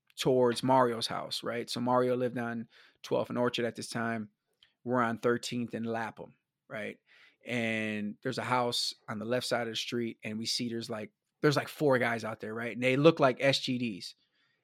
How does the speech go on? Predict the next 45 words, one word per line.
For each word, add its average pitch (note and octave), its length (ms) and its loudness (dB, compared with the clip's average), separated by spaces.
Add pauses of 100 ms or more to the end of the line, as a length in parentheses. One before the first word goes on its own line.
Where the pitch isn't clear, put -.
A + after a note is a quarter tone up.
(160)
And B2 200 -4
so, A#2+ 380 4
um, G#2+ 320 -4 (560)
we C3 140 -2
see F#3+ 360 6
'em, B2+ 320 4
and C3 200 0
we, C#3 320 4
right C#3+ 200 8
away, C3 260 6
we, A#2+ 280 -2
we, A#2+ 340 -2
we, A#2 320 -4 (160)
you A#2+ 120 -4
know, A2 120 -4
we A2 160 -2
dip A#2 220 -2
the A#2+ 80 -12
forks, A2 420 -6
right? A2+ 200 -10
We A#2+ 100 -12
throw A2+ 160 -2
up - 80 -10
the A2 80 -16
crown. G#2+ 360 -6 (600)
We're A#2+ 120 0
dipping A2+ 280 0
the G#2 60 -4
forks. G#2+ 480 -4 (520)
And, A2 320 -2
uh, G2+ 300 -4
we're C3 120 2
letting B2 240 4
'em A#2 40 -2
know, A2+ 160 2
like, G#2+ 320 -8 (140)
"Whatever C3 320 6
you B2+ 220 4
are, A#2 320 2 (440)
you B2 160 -4
know, G#2 160 -2
let A#2 220 4
us A#2 160 -4
know A2+ 160 -4
now" G#2+ 260 -6